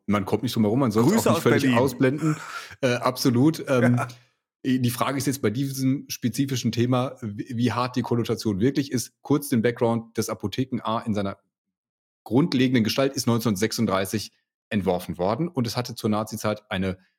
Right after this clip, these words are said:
Speaker 1: Rune darin, die dann danach wieder ersetzt wurde durch, äh, das bekannte jetzt Äskulap, Schlange und Kelch.
Speaker 2: Ja.
Speaker 1: So,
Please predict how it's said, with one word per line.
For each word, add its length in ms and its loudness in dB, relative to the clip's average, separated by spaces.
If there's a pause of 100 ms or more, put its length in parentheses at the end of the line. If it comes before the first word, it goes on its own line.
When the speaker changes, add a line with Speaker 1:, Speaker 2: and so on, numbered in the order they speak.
(140)
Speaker 1:
Rune 500 2
darin, 540 0
die 120 0
dann 140 0
danach 360 -2
wieder 140 0
ersetzt 360 -4
wurde 280 2 (500)
durch, 400 -2
äh, 100 -6
das 160 -6
bekannte 380 -6
jetzt 380 -8
Äskulap, 360 -10
Schlange 360 -8
und 300 -10 (460)
Kelch. 520 -12 (220)
Speaker 2:
Ja. 260 -14
Speaker 1:
So, 260 -4